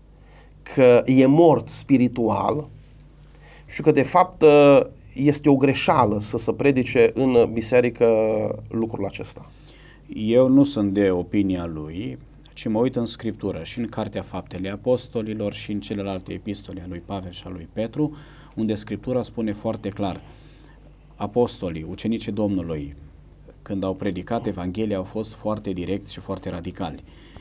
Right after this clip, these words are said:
Speaker 2: Exemplu care îmi vine în minte acum e din ziua rusalilor, când apostolul Petru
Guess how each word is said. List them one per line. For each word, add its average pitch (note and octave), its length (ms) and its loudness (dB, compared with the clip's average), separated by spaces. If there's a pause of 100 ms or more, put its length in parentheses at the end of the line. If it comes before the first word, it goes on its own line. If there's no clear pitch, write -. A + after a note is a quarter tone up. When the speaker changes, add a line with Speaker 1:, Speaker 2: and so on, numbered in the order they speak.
(100)
Speaker 2:
Exemplu G#2 440 -6
care G2+ 160 -4
îmi G2 100 -4
vine G2+ 180 -2
în F#2 80 -2
minte F#2 280 -4
acum B2 400 -2
e G#2+ 200 -2
din G#2 200 -4
ziua G#2 240 -2
rusalilor, G2+ 540 -4
când F#2+ 200 -6
apostolul F#2 520 -6
Petru A#2+ 460 -2